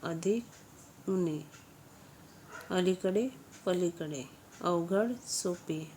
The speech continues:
अंतच्या विरुद्ध प्रारंभ. अचलच्या विरुद्ध चल.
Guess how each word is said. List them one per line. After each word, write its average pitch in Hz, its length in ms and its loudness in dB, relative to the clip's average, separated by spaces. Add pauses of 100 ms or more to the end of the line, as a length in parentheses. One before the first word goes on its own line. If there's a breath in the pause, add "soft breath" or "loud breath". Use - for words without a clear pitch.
(140)
अंतच्या 185 800 0
विरुद्ध 185 500 0
प्रारंभ. 175 640 -4 (720 loud breath)
अचलच्या 175 480 0
विरुद्ध 180 440 0 (480)
चल. 160 240 -2